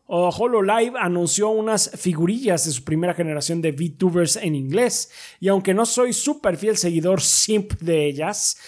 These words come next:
sí me gusta su contenido y me animé a tratar de conseguir la colección completa, iniciando con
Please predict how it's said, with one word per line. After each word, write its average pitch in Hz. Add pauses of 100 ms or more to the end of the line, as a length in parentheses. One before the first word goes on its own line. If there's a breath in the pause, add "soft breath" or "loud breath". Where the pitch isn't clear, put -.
(140)
sí 196
me 226
gusta 214
su 175
contenido 175
y 196
me 170
animé 160
a 196
tratar 170
de 185
conseguir 160
la 175
colección 170
completa, 170
iniciando 170
con 160